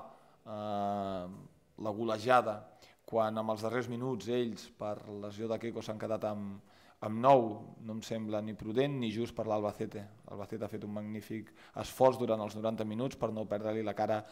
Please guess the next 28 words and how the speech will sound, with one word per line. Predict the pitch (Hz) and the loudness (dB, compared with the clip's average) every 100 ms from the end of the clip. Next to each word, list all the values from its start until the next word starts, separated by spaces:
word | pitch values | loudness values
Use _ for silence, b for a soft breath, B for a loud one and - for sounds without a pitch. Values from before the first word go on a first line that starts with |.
| B - | B -2
al | 110 | 0
partit | 104 104 113 | 0 0 2
tan | 120 | 4
arriscat, | 120 107 101 - 135 - B B - | 4 2 0 4 4 4 B B -12
perquè | 101 101 | -6 -6
amb | 95 | -6
la | |
segona | 101 107 104 | -4 -2 -2
meitat | 101 117 | 4 4
deixant | 110 110 101 | 4 -4 -4
tres, | 107 104 - - B B | -4 -4 -6 -16 B B
tres | 110 104 | -8 -6
defenses | 98 110 113 104 | -2 -2 -2 -4
és | 110 | 2
arriscar, | 104 101 - 131 139 120 | 2 2 8 12 12 10
és | 107 | 4
intentar, | 110 110 104 127 123 - B B | 0 0 8 10 10 6 B B
eh, | 107 104 101 98 98 95 101 107 | -8 -4 -2 -2 -4 -4 -6 -6
anar | 104 101 | -6 0
pel, | 104 98 95 - | 2 2 -2 -4
anar | 104 | 0
pel | 107 | 2
partit | 104 98 139 151 | 2 0 2 2
amb | 135 | 0
les | 104 | -4
dificultats | 95 95 95 98 | -6 -6 -4 -4
que | 104 | -4
això, | - | -4